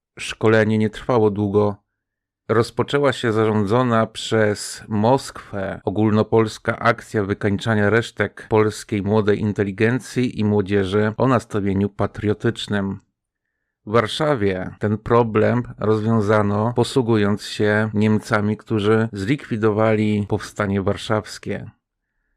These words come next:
Ale na innych terenach, które były opanowywane przez Sowietów, musieli oni robić to sami. Jak więc wyglądała likwidacja resztek niepodległości Polski na okupowanych przez Sowietów terytoriach?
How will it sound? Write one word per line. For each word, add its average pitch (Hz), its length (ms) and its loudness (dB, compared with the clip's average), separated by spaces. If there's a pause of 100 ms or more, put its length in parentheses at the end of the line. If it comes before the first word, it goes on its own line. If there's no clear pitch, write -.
(140)
Ale 107 200 2
na 107 160 2
innych 135 380 0
terenach, 107 840 0
które 104 580 0
były 104 280 2
opanowywane 104 800 0
przez - 240 -8
Sowietów, 107 880 -4
musieli 110 540 -2
oni 101 420 -2
robić 92 380 -6
to 92 100 -14
sami. 98 520 -4 (800)
Jak 135 280 4
więc 127 260 2
wyglądała 110 1040 2
likwidacja 113 920 0
resztek 113 460 -2
niepodległości 104 960 0
Polski 104 760 -2
na 107 220 0
okupowanych 110 720 -2
przez - 200 -10
Sowietów 104 800 -2
terytoriach? 101 1000 -2